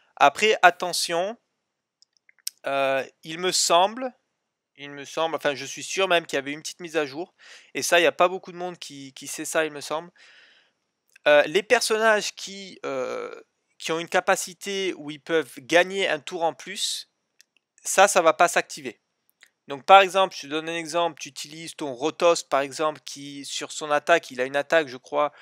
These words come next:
où il gagne un tour en plus, il p-, il a une chance de gagner un tour en plus,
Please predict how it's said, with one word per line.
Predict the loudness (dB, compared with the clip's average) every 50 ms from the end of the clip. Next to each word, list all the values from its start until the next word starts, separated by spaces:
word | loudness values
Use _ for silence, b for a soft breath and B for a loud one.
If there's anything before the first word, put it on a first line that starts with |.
| B B B B B B B
où | -8 -6 -6
il | -6 -6 0
gagne | 6 6 6 6 6
un | 0 -4
tour | -6 -10 -8 -4
en | -4 -4
plus, | -6 -6 -14 -12 -12 -12 -12 -14 _ _ _ _ _ _ _ _ _ -14
il | -14 -14
p-, | _ -12 -8 0
il | 4
a | 4 4
une | 4 2
chance | 0 2 2 2 2
de | 0
gagner | -2 -2 -2 -2 -4
un | -8
tour | -10 -12 -12 -10
en | -10 -10
plus, | -10 -12 -16 -14 -14 -14 -16